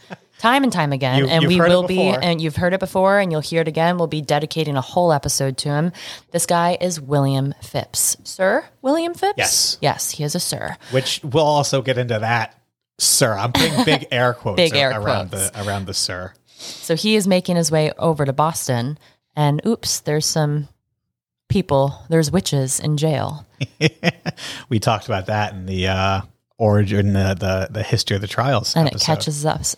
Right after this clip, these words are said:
Speaker 2: up to sixteen ninety-two.
Speaker 1: Yeah. Another interesting thing about this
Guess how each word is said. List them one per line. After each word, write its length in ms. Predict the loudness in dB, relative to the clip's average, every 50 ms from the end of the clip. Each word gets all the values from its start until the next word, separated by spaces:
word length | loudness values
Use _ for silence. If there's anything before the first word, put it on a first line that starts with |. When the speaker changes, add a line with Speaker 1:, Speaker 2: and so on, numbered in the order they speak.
| -4
Speaker 2:
up 160 | -4 -4 -4 -4
to 120 | -8 -8
sixteen 460 | -6 -6 -8 -10 -10 -8 -6 -4 -4 -4
ninety-two. 460 | -4 -4 -4 -6 -6 -6 -6 -6 -4
Speaker 1:
Yeah. 220 | -6 -6 -8 -8 -10 _ _ _ _ _ _ _ -2
Another 240 | 0 2 2 2 2
interesting 480 | 0 -2 -4 -4 -4 -2 -2 -4 -4
thing 360 | -4 -4 -4 -2 -2 -4 -6 -4
about 440 | -4 0 2 4 4 4 2 2 -2 _ _ _ _ _
this 500 | -4 -2 0 2 2 2 2 0 -2